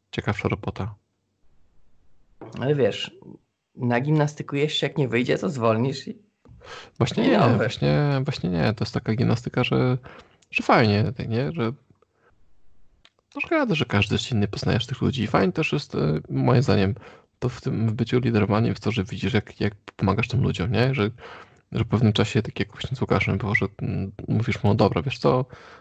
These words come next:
Speaker 1: to już ten kamyczek, e, weź sobie swój i ściągnij sobie swój kamyczek”, nie? I widzisz, jak mu tam to idzie, nie? I czasem możesz powiedzieć: „Dobra, te sznurki powinny być bardziej czerwone albo niebieskie, bo będzie wam lepiej szło”, czy coś. I widzisz, jak on tam sobie ro-, robi po swojemu.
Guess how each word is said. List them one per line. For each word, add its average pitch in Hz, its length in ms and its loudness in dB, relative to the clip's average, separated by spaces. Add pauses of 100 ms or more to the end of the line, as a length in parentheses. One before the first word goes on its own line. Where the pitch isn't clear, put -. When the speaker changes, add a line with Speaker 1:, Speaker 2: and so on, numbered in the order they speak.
(220)
Speaker 1:
to - 120 -4
już 113 120 -2
ten 110 140 0
kamyczek, 107 640 2
e, 98 260 0
weź 107 140 2
sobie 107 220 -2
swój - 320 -4
i 139 40 -6
ściągnij 101 440 0
sobie 95 200 -2
swój - 220 -4
kamyczek”, - 460 -4
nie? 117 180 2 (880)
I - 120 -6
widzisz, 120 240 0
jak - 100 2
mu - 80 6
tam 107 180 2
to 95 100 2
idzie, - 260 0
nie? 104 240 0
I - 80 -4
czasem - 260 -4
możesz - 180 0
powiedzieć: 87 340 2
„Dobra, - 400 0
te 90 240 -2 (360)
sznurki 98 320 2
powinny 92 240 2
być - 120 0
bardziej - 320 2
czerwone 92 420 2
albo 90 200 -2
niebieskie, - 460 -2
bo 143 100 -14
będzie - 200 -2
wam 92 180 4
lepiej 87 240 2
szło”, - 300 -10 (520)
czy - 100 -8
coś. - 260 -2
I 104 60 -2
widzisz, - 260 -4
jak 110 140 -2
on 107 60 0
tam - 160 -4
sobie 95 240 0
ro-, 90 180 4
robi 92 160 0
po 90 100 0
swojemu. 87 400 -4